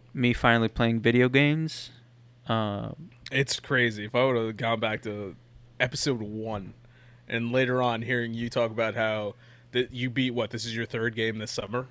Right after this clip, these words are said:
Speaker 1: Yeah.
Speaker 2: It's
Speaker 1: Yeah.
Speaker 2: like, wow, three games in one summer so far.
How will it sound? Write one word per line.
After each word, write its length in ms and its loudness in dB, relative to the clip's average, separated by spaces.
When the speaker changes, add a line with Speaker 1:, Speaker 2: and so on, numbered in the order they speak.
Speaker 1:
Yeah. 300 8
Speaker 2:
It's 100 -4
Speaker 1:
Yeah. 20 -
Speaker 2:
like, 100 -6
wow, 360 2
three 240 0
games 320 2
in 300 -4
one 380 0
summer 380 -4
so 240 4
far. 400 2